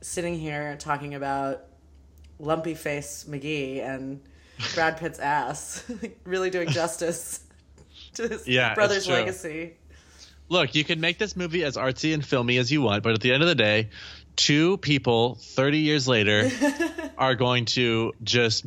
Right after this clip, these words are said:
Speaker 2: boil it down to what it truly is, which is a potato head and a nice butt.
Speaker 1: <laughs>
Speaker 2: fishing.
Speaker 1: Yeah.
Speaker 2: Fucking fishing.
Speaker 1: Yeah.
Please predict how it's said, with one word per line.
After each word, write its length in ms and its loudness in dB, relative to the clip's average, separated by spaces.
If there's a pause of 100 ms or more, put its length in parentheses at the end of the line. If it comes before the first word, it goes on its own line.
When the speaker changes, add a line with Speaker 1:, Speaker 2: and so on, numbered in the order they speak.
Speaker 2:
boil 300 4
it 100 -2
down 340 2
to 120 -6
what 160 0
it 120 -6
truly 440 0
is, 280 -4
which 160 -2
is 140 2
a 60 -2
potato 440 2
head 380 2 (240)
and 100 0
a 60 2
nice 340 0
butt. 480 -4
Speaker 1:
<laughs> 40 -18 (1040)
Speaker 2:
fishing. 320 4 (1300)
Speaker 1:
Yeah. 260 4 (120)
Speaker 2:
Fucking 80 -6
fishing. 300 -4 (180)
Speaker 1:
Yeah. 320 4